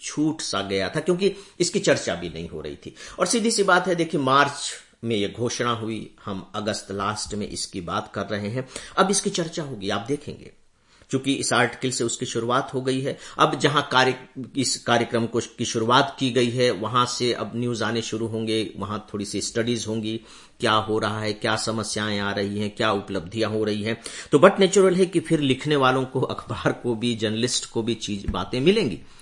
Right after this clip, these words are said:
बताने के लिए। तो यह एक महत्वपूर्ण टॉपिक मित्रों हो गया है, आपको इस पर ध्यान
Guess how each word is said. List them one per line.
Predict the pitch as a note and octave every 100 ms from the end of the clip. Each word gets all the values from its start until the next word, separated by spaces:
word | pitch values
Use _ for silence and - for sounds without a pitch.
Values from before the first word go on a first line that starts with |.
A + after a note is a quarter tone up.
| -
बताने | A2+ - E2 D#2
के | -
लिए। | - - - - -
तो | D3+ D3+
यह | C3+ E3 F#3+
एक | C3 B2+
महत्वपूर्ण | F2+ G#2+ A2 - B2+ - A2 G#2+ F2 -
टॉपिक | E2 E2+ F2+ -
मित्रों | D2+ F2 - E2+ D#2 - G#2+
हो |
गया | F#2 E2+ D#2+
है, | F#2
आपको | E2+ - -
इस | - -
पर | - D2 B1
ध्यान | - D2+ D2 D#2